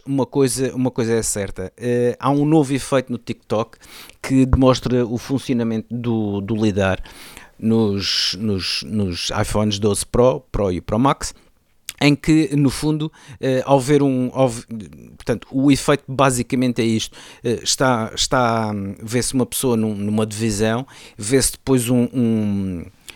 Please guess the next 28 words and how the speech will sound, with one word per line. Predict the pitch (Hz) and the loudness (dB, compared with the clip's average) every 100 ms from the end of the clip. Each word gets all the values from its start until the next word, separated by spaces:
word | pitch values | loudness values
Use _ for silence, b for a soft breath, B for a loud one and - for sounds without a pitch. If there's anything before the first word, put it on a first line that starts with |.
| B B | B B
vê-se | 107 127 - | -2 0 -2
depois | - 131 120 110 | -4 0 0 -2
balões | 110 135 127 131 104 - | -2 0 0 0 -2 -4
que | 123 | -2
o | |
ano | 120 117 | 0 0
dois | 120 110 | -2 -2
mil | 123 127 131 | 0 0 0
e | 127 | -2
vinte | 113 143 156 147 | -4 -2 -2 -2
a | 139 | -6
passar | 127 - - | -4 -2 -2
para | - | -2
dois | 120 123 | -2 -2
mil | 123 123 | 0 -2
e | 120 | -2
vinte | 113 117 - | -2 -4 -2
e | 139 | -2
um | 139 | 0
explodem | - - 147 139 135 147 147 B B - | -4 -2 2 2 2 -2 -6 B B -8
e | |
depois | 120 - 151 123 | -8 -2 -2 0
vemos, | 143 143 135 - - | 0 2 0 -4 -6
eh, | 135 120 117 107 | -4 -2 -2 -6
bocadinhos | - - 143 127 131 117 117 | -8 -2 0 2 2 0 -4
de, | 123 113 | -4 -4
de | 113 | -2
balão | 117 117 117 | 0 2 0